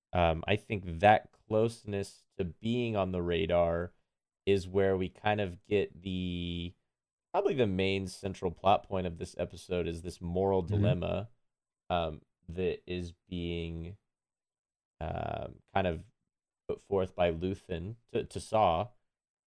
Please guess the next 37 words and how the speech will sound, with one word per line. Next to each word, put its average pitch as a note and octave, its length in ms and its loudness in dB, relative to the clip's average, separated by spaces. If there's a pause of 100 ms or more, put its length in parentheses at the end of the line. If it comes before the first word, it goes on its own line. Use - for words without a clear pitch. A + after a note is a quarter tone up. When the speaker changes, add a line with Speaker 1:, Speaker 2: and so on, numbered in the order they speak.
(140)
Speaker 1:
Um, E2+ 260 -4
or, B2 300 2
um, G#2+ 260 -6
he's C3 180 -2
not F3 120 6
even A2+ 120 2
really G#2+ 220 6 (240)
giving G#2+ 200 4
him F2+ 120 2
an E2 80 -2
option, F2+ 360 4
really. F2+ 220 4
He's G#2 160 0
saying, G2+ 280 6
like, F2 220 6
"We G#2 80 2
should A2+ 160 -2
just, G2+ 160 6
Speaker 2:
Yeah. F#2+ 80 -2 (140)
Speaker 1:
we G#2 80 4
should G#2+ 160 -2
just F2+ 200 -4
let G2 220 4
them" F2 240 -2
Speaker 2:
Leave A2+ 420 6
him, F2+ 220 0
yeah. G2+ 240 2
Speaker 1:
Yeah, F2+ 340 4 (120)
"We G2+ 100 0
should F2 200 -4
let G2 180 2
them, E2 280 -6 (140)
you F2+ 80 -4
know, E2 180 0
fall G2 280 6
into F2+ 140 -2
the E2 220 -4